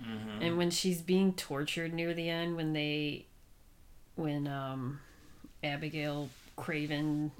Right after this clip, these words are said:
Speaker 2: and Dan Hyeda
Speaker 1: Tully, yep.
Speaker 2: Tully take her, or take Morticia, like, kidnap her, I guess, just to get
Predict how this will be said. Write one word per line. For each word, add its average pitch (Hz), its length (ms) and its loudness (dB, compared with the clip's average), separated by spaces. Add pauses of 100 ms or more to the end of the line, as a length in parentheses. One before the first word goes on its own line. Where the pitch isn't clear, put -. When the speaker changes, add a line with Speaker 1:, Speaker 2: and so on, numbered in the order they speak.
(140)
Speaker 2:
and 147 520 -2 (880)
Dan 156 260 0
Hyeda 151 720 0 (140)
Speaker 1:
Tully, 98 480 -8
yep. 104 120 -4
Speaker 2:
Tully 151 640 2
take 151 320 -2
her, 175 540 2
or 160 60 0
take 156 320 0
Morticia, 156 800 0 (560)
like, 147 160 -6 (680)
kidnap 160 420 -2
her, 170 300 2
I 170 80 4
guess, 170 440 0
just - 320 -4
to 170 60 0
get 151 300 -2